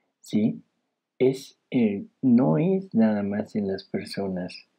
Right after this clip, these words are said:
sino en todos los elementos. <clears throat> Aquí nos dice, en el sol, en las estrellas, en todo. Imaginemos a este niño el día veinticinco de diciembre,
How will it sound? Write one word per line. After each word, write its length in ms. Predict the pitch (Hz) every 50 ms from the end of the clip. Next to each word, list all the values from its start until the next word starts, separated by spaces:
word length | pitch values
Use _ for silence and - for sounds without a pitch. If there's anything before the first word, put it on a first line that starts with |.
| _ _ _ _ _ _ _ _ _ _ _ _ _ _ _ _
sino 300 | - - - - - 113
en 160 | 113 117 113
todos 280 | 113 175 180 185 - 190
los 240 | 139 135 131 - 135
elementos. 800 | 127 120 117 120 117 117 113 113 - 117 113 - - - _ _ _ -
<clears throat> 1120 | - - - - - - - _ _ _ _ _ _ _ _ _ _ _ _ _ _ _
Aquí 300 | - - 180 131 113 117
nos 240 | 107 107 107 101 87
dice, 460 | 95 110 113 - - 139 120 113 - _ _ - - - _ _ -
en 160 | - 143 135
el 200 | 131 113 - -
sol, 400 | - - 107 110 107 110 107 101
en 140 | 95 95 95
las 200 | 95 95 95 -
estrellas, 800 | 113 107 - - - 110 107 120 135 123 110 101 98 - - _ _ _ _ _ _ _ _ _ _ _ _ -
en 160 | 117 117 110
todo. 360 | - 156 170 170 147 110 113 -
Imaginemos 760 | - 123 117 120 - - - 131 131 151 151 135 147 - -
a 60 | 110
este 320 | 110 117 113 113 - - 214
niño 560 | 208 214 247 269 262 262 240 220 220 269 - -
el 220 | - 123 - 98
día 160 | 92 110 110 113
veinticinco 920 | 113 110 - - - - 113 113 - - 131 123 117 113 113 110 101 98
de 160 | 98 101 104
diciembre, 680 | 101 95 95 - - - 127 104 95 92 87 82 92 -